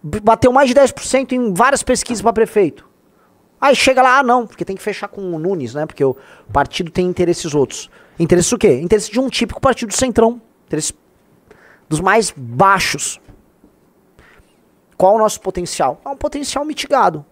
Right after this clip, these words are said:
Com a missão não tem limite. Imagina, assim, ó. Basta ver assim, quais são os interesses dos donos do União Brasil, que são donos. Não vou citar aqui. Vocês sabem o que é. E dos donos do P P.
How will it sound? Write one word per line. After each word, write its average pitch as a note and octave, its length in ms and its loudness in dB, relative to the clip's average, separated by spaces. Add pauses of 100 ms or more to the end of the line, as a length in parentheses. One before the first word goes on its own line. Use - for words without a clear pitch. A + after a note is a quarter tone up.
(260)
Com - 120 0
a E3+ 40 4
missão F3 360 2
não B3 100 -4
tem B3+ 140 -6
limite. C#4+ 500 -10 (920)
Imagina, E4 400 0 (160)
assim, A3+ 200 -2
ó. F3 140 -2 (800)
Basta A#3+ 400 2
ver A#3 100 4
assim, A3 180 -2
quais D4 260 4
são C#4+ 160 2
os A3 120 -2
interesses A3 580 2
dos F3 240 -6
donos G#3+ 480 2
do F#3+ 80 0
União F3 180 0
Brasil, D#3 340 0
que - 80 -12
são F3 160 -2
donos. B2 440 -2 (2500)
Não C4 100 -8
vou D4 100 -6
citar G#3+ 300 -4
aqui. C#3+ 260 -10 (380)
Vocês F4+ 160 -10
sabem C#3 300 -2
o - 20 -10
que - 100 -2
é. A2 160 -6
E A#3+ 80 -4
dos G#3+ 160 -2
donos F#3+ 300 0
do D#3 80 0
P D3 140 -2
P. A2 260 0